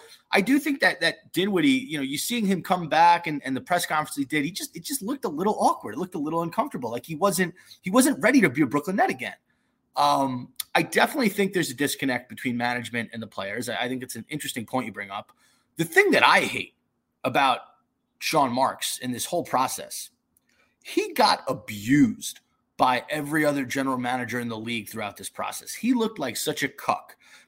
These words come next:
because, you know, when, when there were reports coming out that Kevin Dur-, uh, the, the Marks wanted to put together pieces around Kevin Durant to, to keep the Nets relevant, every single general manager,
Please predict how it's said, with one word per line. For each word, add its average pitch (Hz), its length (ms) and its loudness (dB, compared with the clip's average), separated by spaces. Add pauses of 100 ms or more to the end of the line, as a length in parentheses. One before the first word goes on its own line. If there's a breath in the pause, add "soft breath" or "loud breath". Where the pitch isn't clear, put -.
because, 156 540 2 (720)
you 185 120 4
know, 170 160 6
when, 175 480 0
when 180 160 -2
there 196 140 4
were 185 80 6
reports 175 480 0
coming 180 320 0
out 170 180 -2
that - 160 -10
Kevin 165 280 -2
Dur-, 143 200 -2
uh, 135 220 0
the, 127 320 -4 (140)
the 139 60 -8
Marks 160 300 2
wanted 151 180 -2
to 131 60 -2
put - 220 0
together 143 380 2
pieces 135 380 -4
around 127 360 0
Kevin 143 240 0
Durant 127 380 -2
to, 120 160 -8
to - 160 -16
keep 135 260 -2
the 123 60 -2
Nets 123 420 -4
relevant, 151 480 4 (800)
every 269 220 8
single 240 240 2
general 175 240 2
manager, 131 640 2